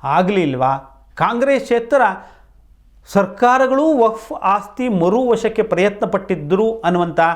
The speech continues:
ಕಾಂಗ್ರೆಸ್ನ ಆರೋಪದಲ್ಲಿ, ಕಾಂಗ್ರೆಸ್ ಮುಖಂಡರ ಆರೋಪದಲ್ಲಿ ಸತ್ಯ ಇದೆಯಾ ಕೇಳಿದರೆ ಸ್ವಲ್ಪ ಮಟ್ಟಿಗೆ ಸತ್ಯ ಇದೆ ಅಂತ ಹೇಳಬೇಕಾಗ್ತದೆ. ಏನು ಹಾಗಾದರೆ ಅಂತಂದರೆ, ಸನ್ಮಾನ್ಯ ಯಡಿಯೂರಪ್ಪನವರು ಮುಖ್ಯಮಂತ್ರಿಯಾಗಿದ್ದಂಥ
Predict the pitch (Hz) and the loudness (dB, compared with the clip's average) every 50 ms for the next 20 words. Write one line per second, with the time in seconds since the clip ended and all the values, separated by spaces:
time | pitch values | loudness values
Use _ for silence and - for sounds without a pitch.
0 | 170 - - - - - 160 185 202 220 226 294 302 269 277 - - 294 254 196 | -4 -10 -20 -14 -6 -4 -4 -2 0 0 0 0 0 -2 -4 -6 -4 -4 -4 -2
1 | 165 170 185 190 202 202 180 190 185 180 180 180 180 170 - 147 - 180 185 180 | 0 0 2 2 0 -2 -2 -4 -4 -4 -2 -2 -2 -2 -2 -4 -6 -4 -2 -2
2 | 202 190 190 - 175 196 196 311 311 269 254 214 196 190 185 185 185 180 180 165 | -2 -2 -2 -4 -4 -2 -2 -2 0 0 2 2 2 2 2 2 0 -2 -2 -6
3 | 170 170 160 - - 160 156 - - 170 151 147 135 143 143 139 139 143 - - | -8 -8 -8 -4 -4 -4 -4 -2 -2 -2 -2 -2 -2 -2 -2 -2 -2 -4 -6 -12
4 | - - - - - 196 247 254 185 160 170 190 - - - - - _ _ - | -20 -18 -8 -2 0 0 2 2 0 0 -2 -4 -8 -16 -20 -20 -20 _ _ -8
5 | - - 220 240 226 - 220 185 160 151 156 151 143 - 151 151 - 147 131 131 | -2 0 0 0 0 -4 -4 -6 -6 -6 -6 -6 -6 -6 -8 -8 -6 -6 -4 -4
6 | 127 139 131 127 123 127 127 - 117 - - 120 120 117 117 113 - 120 117 - | -2 -4 -4 -4 -6 -10 -14 -16 -18 -14 -12 -12 -12 -10 -12 -14 -14 -14 -16 -16
7 | - 123 117 - _ _ - _ _ _ _ _ _ _ _ _ - 165 180 262 | -16 -20 -20 -20 _ _ -20 _ _ _ _ _ _ _ _ _ -8 -2 0 2
8 | 311 330 320 226 170 180 175 160 175 165 151 156 151 147 151 151 - - - - | 2 2 2 0 0 0 0 2 2 0 2 0 0 0 -2 -4 -8 -14 -14 -8
9 | - 160 151 - 214 240 247 175 165 202 - - - - _ _ _ _ _ _ | -6 -4 -2 -2 0 0 2 0 0 -2 -4 -12 -20 -20 _ _ _ _ _ _
10 | - - - - - - - 208 208 208 214 208 202 196 196 196 175 156 160 170 | -20 -20 -20 -20 -8 -2 -2 -2 0 0 -2 0 0 0 0 2 2 2 2 2
11 | 185 233 285 311 302 277 277 240 233 220 208 202 190 170 160 - - 196 180 175 | 2 2 2 2 0 0 -2 -2 0 0 0 0 0 -2 -4 -4 -4 -6 -6 -6
12 | - 180 160 143 - 185 180 180 175 156 147 151 143 151 135 147 151 147 147 | -8 -12 -12 -8 -6 -4 -2 0 2 2 2 2 0 -2 -2 -2 -2 -2 0